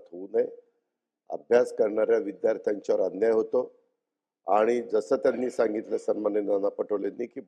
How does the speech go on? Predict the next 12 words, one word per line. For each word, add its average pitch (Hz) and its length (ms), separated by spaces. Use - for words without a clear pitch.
बोगस 98 300
विद्यार्थी 104 480
बसतात 107 440
आणि 120 240
ते 127 420
चांगल्या 123 560
विद्यार्थ्यांचं 113 840
नुकसान 123 380
करतात, 127 420
त्या 117 200
करतात. 117 480
तिथं 120 760